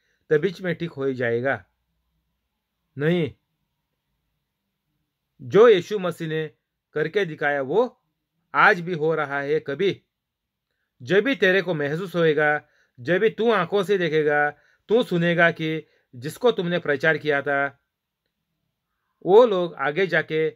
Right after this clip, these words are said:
उनकी, अ, बीमारियां ठीक हो गई, तभी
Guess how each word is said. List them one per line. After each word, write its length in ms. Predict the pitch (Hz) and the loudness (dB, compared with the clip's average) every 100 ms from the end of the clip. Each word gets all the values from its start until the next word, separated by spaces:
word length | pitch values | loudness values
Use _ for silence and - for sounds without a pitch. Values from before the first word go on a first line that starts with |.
| - | -8
उनकी, 420 | 156 165 240 247 | -10 -6 -4 -6
अ, 80 | 220 _ _ _ 139 131 131 123 | -6 _ _ _ -12 -8 -8 -8
बीमारियां 500 | 117 139 151 175 180 | -6 0 0 0 -2
ठीक 200 | 240 233 | -6 -2
हो 180 | 170 | -2
गई, 180 | 135 120 117 _ _ _ _ _ _ _ _ _ _ | 0 -4 -8 _ _ _ _ _ _ _ _ _ _
तभी 260 | 180 185 | 0 2